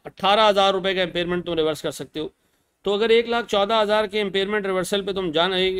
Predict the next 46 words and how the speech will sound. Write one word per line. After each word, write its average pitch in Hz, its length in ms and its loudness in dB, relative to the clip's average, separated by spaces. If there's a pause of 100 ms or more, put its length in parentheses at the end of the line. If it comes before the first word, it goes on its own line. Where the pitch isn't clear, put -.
(160)
अठारह 180 340 0
हज़ार 196 180 2
रुपये 196 160 -2
के 190 80 -4
इम्पेयरमेंट 180 400 -4
रिवर्सल 175 320 -2
पे 190 100 -4
जाना 160 300 -2
चाहो 185 200 0
तो 196 80 -4
तुम्हें 190 220 -6
स्टैंडर्ड 180 380 -2
अलाउ 175 240 0
कर 185 140 -4
रहा 196 120 4
है? - 100 -4 (340)
हाँ, 190 180 4
हाँ 196 160 4
सर, 208 180 0
स्टैंडर्ड, 196 480 -2
स्टैंडर्ड 254 460 2
कह 254 120 2
रहा 262 80 4
है 262 60 6
एक 226 100 0
बीस 233 180 -2
से 233 80 2
आगे 214 180 4
नहीं 208 100 -2
जाइयो 165 240 2
बस। 123 260 -10 (680)
स्टैंडर्ड 233 460 2
कह 226 100 4
रहा 247 120 4
है 247 60 -4
कुछ 254 180 -2
भी 269 140 2
कर 247 140 6
ले 254 120 4
भाई, 247 220 4
एक 240 140 6
बीस 226 160 -2
से 240 80 2
आगे 220 160 4
नहीं 214 100 0
जाना। 170 240 0